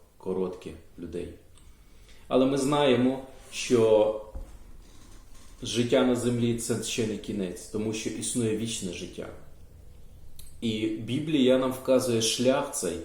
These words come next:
до вічного життя. І ось ми прочитали, що життя вічне лежить в Бозі, в Ісусі Христі, в пізнанні Бога, в пізнанні і прийнятті Ісуса Христа.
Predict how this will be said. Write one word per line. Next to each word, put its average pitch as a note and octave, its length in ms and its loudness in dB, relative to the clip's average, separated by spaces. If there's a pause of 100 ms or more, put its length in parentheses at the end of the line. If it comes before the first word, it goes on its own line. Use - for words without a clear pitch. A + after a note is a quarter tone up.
(300)
до G2+ 100 0
вічного G2+ 420 -4
життя. F#2 460 -6 (100)
І G2+ 80 0
ось A2 200 0
ми A#2 60 0
прочитали, G#2+ 680 -4 (580)
що - 260 -4
життя B2+ 400 2
вічне A2+ 600 -2 (1200)
лежить A2 640 -2 (420)
в F#2+ 60 -16
Бозі, F#2 420 0 (680)
в G2 60 -10
Ісусі A#2+ 500 2
Христі, G#2 600 -6 (720)
в - 160 -8
пізнанні A2 400 -2
Бога, A2 440 -2
в - 840 -16
пізнанні G2+ 540 -4
і - 160 -8
прийнятті F#2+ 640 -6
Ісуса G2 600 -6
Христа. - 560 -10